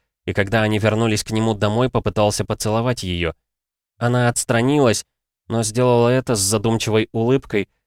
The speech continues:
и сказала, что слишком уж мало времени прошло после смерти Ханса.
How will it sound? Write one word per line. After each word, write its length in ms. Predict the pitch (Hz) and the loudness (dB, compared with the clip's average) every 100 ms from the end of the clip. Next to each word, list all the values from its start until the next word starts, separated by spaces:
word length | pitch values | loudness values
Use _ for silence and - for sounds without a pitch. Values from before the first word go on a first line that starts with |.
| _ _ - | _ _ -12
и 60 | |
сказала, 420 | - 101 92 110 | -6 -2 2 2
что 220 | 104 - 101 | 2 -2 -2
слишком 400 | 110 110 110 113 | -2 -2 0 0
уж 160 | - | 0
мало 260 | 117 110 95 | 2 4 4
времени 360 | 90 104 101 | 2 0 0
прошло 360 | 92 82 - 104 | -2 -4 -2 -4
после 340 | - 92 - 90 | -2 -4 -2 -4
смерти 380 | - 90 - | -2 -4 -4
Ханса. 480 | 95 - 92 82 85 | -6 -2 -2 -2 -6